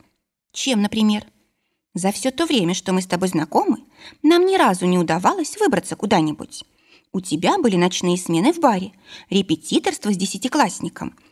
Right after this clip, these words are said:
работа в книжном. Кстати, а что там с твоим школьником?» «Ничего. Договорилась с его мамой, что мы будем заниматься по вечерам в субботу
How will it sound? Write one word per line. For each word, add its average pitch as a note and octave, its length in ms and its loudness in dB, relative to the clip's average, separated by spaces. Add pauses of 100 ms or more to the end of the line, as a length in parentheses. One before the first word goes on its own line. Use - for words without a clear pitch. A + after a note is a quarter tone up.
(140)
работа F3 380 0
в - 60 -4
книжном. C4+ 500 0 (340)
Кстати, - 500 -4 (300)
а F3 120 -4
что - 220 -6
там G#4 140 -6
с - 60 -8
твоим G3 240 0
школьником?» F3 640 0 (1400)
«Ничего. A3 560 0 (420)
Договорилась F#3 680 0
с - 40 -10
его F#3+ 180 -2
мамой, G#3 360 0 (240)
что - 180 -2
мы G3 100 4
будем G3 240 2
заниматься F#3+ 500 2
по F#3 80 -4
вечерам F#3 400 -2
в F#3 40 -6
субботу E3+ 580 -6